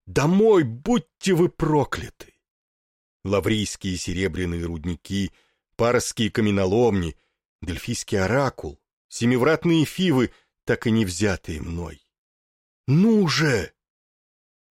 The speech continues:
Суша предала меня. Суша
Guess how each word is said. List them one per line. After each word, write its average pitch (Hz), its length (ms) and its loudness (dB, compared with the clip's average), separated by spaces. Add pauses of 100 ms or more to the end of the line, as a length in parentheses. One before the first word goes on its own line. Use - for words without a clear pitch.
(140)
Суша 87 480 -8
предала 82 680 -8
меня. 76 460 -18 (480)
Суша - 420 -2